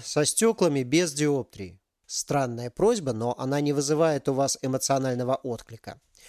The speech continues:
Задание отправлено на печать", отрапортовал голос с экрана.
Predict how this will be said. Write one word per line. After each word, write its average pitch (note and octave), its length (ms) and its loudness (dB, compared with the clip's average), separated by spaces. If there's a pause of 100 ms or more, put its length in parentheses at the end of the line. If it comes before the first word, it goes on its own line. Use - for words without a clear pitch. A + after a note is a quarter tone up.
(140)
Задание A3+ 500 2
отправлено D3 580 0
на C3 80 -4
печать", - 560 -8 (160)
отрапортовал C#3 800 0
голос D#3+ 500 0
с - 180 -8
экрана. G2+ 400 -10